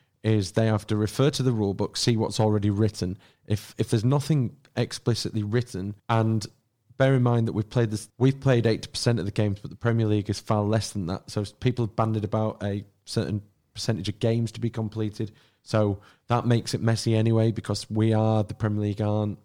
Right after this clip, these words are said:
The Premier League are a closed club that have to invite members in. It's very messy.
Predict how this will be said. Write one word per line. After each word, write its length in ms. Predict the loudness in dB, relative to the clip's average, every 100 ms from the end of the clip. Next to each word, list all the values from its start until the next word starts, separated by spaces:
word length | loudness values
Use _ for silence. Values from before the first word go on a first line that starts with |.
| _
The 60 | -20
Premier 280 | -8 -4 -2
League 160 | -2
are 100 | -4
a 40 | -6
closed 460 | -8 0 0 0
club 360 | -4 0 0 0
that 120 | -4
have 140 | -6 -4
to 80 | -2
invite 380 | -2 -2 -2 -2
members 340 | -2 -2 0
in. 260 | 0 0 -2 -8 _
It's 160 | -8
very 340 | -2 2 2 2
messy. 520 | 0 -2 -2 -4 -4